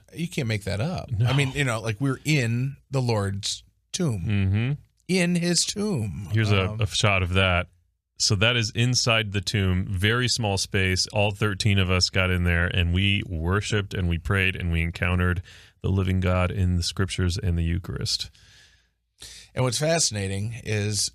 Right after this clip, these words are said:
Speaker 1: with the, the Church of the Holy Sepulchre, all the rules that are in place, because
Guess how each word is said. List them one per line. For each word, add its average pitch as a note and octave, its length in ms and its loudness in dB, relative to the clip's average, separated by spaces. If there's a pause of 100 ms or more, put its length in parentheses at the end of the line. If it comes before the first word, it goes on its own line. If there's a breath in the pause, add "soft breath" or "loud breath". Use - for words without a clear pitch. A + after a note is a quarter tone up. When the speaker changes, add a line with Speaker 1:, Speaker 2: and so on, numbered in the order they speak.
Speaker 1:
with G#2 240 -6
the, G2+ 220 -8
the F#2+ 460 -8
Church - 260 -10
of G#2 80 -10
the G2+ 60 -10
Holy G2+ 220 -8
Sepulchre, F#2 640 -10 (220)
all G#2+ 360 -4
the A#2 120 -6
rules G2+ 840 -6 (420)
that G#2 180 -8
are F#2+ 480 -8 (120)
in G2 180 -10
place, A2 460 -6
because G#2 720 -4